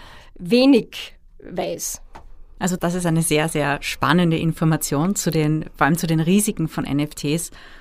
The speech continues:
Speaker 2: Und, ähm, es ist, es stimmt, es ist ein sehr, sehr neuer Markt und da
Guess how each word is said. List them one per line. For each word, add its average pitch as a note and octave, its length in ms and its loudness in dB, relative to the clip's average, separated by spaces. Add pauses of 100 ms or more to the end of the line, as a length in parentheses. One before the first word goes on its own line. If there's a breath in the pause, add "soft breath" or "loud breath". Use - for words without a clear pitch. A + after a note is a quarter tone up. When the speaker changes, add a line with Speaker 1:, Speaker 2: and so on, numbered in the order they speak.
(180 loud breath)
Speaker 2:
Und, D#3+ 480 -2
ähm, D3+ 420 -4
es - 220 -6
ist, - 260 -8
es D#3+ 80 -6
stimmt, F3+ 260 -2
es D3+ 60 -10
ist D#3 100 -8
ein D3 120 -2
sehr, - 240 -2
sehr D#3 160 -4
neuer D3+ 320 2
Markt D3 360 -2
und D#3+ 140 -2
da D#3+ 80 -2